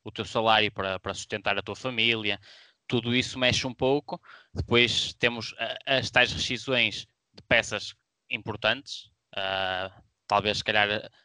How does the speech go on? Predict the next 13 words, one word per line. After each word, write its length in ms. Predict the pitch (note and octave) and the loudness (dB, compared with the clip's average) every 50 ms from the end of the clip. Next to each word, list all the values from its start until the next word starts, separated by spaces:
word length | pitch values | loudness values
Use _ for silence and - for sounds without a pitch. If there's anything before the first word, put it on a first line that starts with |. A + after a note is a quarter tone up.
| _ | _
as 160 | - A2+ G#2+ | -2 -2 -2
melhores 240 | A2+ A2 A2+ A2 - | 0 2 2 2 2
peças 340 | - A#2+ A2 G2 - A2 G2+ | 2 0 0 0 -2 -6 -10
do 80 | G#2+ G#2 | -10 -6
plantel. 560 | - A2+ G#2+ G#2 G2+ - A2 A2+ A#2+ C3 - _ _ _ _ _ _ _ _ _ _ _ _ - | -2 -2 -2 -2 -2 -2 -2 -2 -2 -4 -8 _ _ _ _ _ _ _ _ _ _ _ _ -14
Ah, 320 | - G2+ G2 F#2+ F#2+ F#2+ | -10 -6 -4 -4 -4 -2
Wellington 560 | F#2+ G2+ G#2 G#2 G#2 G#2 G2+ F#2+ - G#2 G#2 | 2 4 4 4 4 2 -2 -10 -14 -14 -14
Júnior 340 | G2 G2+ G#2+ G#2+ G#2 G2+ G2 | -10 -8 -8 -6 -6 -4 -4
e 80 | G2+ G2 | -4 -4
Bernardo 640 | G2+ G2+ G2+ G#2 G#2 G#2 G2+ G#2+ G#2+ G#2 G2+ G2+ - _ | -4 -2 0 0 0 0 0 -2 -4 -4 -4 -6 -10 _
eram 320 | - G#2 G2+ G2 G2+ G2+ | -2 0 0 0 -2 -2
dois 200 | G2 G#2+ A2 G#2 | -2 -2 -2 -2
jogadores 440 | F#2+ G2+ G#2 G#2 G#2+ G#2+ G#2 F#2+ - | -2 -4 -6 -4 -4 -4 -4 -4 -6